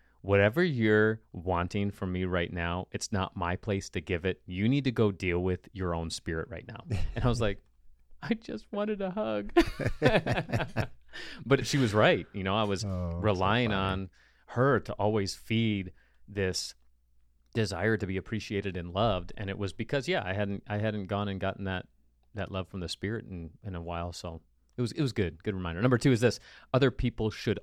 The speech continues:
Speaker 1: always like and approve of me because of how hard I work to please them. And I, I don't know if I struggle with this one as much as I do with the first one, but it definitely is something that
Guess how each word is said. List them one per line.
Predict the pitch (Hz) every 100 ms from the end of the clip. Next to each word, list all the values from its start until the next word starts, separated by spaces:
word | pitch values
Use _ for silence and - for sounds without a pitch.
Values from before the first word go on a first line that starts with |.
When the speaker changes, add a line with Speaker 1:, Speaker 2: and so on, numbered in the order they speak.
| -
Speaker 1:
always | 104 107 110 110 - 95
like | 95 95 139 - -
and | 107
approve | 90 - 120 120 113 -
of | 95 101
me | 104 80 80 - _ _ -
because | - 107
of | 95 85
how | 98 90
hard | - - 104 92 - -
I | 87
work | 85 92 87 - _
to | -
please | - - 92 82 78 - - _ -
them. | 120 110 76 - - - - - - -
And | 87 82 78 - _ _ _ 110
I, | 135
I | 123
don't | 139
know | 135
if | 123
I | 107 113 -
struggle | - - 107 98
with | 92 -
this | 107 -
one | 127 127 131 107
as | 92
much | 98 92
as | 92
I | 92
do | 95 95
with | 90
the | 87
first | - 98 -
one, | 117 120 123 - _ _
but | 92 98
it | 90
definitely | 98 95 - 95 87 90 85
is | 98 92 90 85 82 - _ _ _
something | - - 90 92 87
that | 82 80